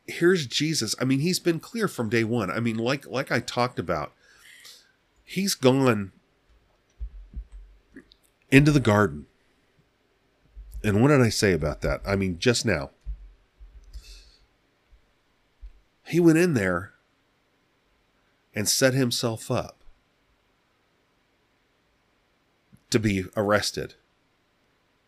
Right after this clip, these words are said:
Set himself up to be arrested, knowing that they were gonna come. And we even see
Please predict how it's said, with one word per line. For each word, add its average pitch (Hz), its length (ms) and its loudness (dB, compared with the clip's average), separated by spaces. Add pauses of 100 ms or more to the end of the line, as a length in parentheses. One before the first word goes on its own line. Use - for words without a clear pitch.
(140)
Set 139 280 2
himself 147 440 -2
up 90 260 -2 (1300)
to 85 80 -16
be 104 120 0
arrested, 104 600 -2 (1400)
knowing 117 680 2 (1600)
that 101 200 0
they 107 100 0
were 101 160 0
gonna 107 160 -2
come. - 400 -6 (4000)
And 139 160 4
we 135 100 -6
even 175 320 0
see 123 480 0